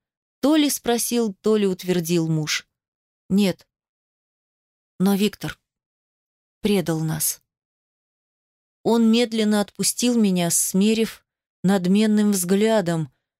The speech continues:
таким, как в первый день. «Вот и доказывай что-либо». «Он не мог»,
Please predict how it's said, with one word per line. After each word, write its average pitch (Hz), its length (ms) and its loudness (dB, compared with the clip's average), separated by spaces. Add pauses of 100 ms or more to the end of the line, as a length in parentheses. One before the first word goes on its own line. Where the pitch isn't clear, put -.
(280)
таким, 214 380 0
как 214 180 -2
в - 80 -16
первый 226 320 0
день. 180 400 -4 (680)
«Вот 240 260 -2
и 240 40 0
доказывай 147 680 -4
что-либо». 151 680 -4 (1300)
«Он 165 460 2
не 185 140 4
мог», 160 500 -2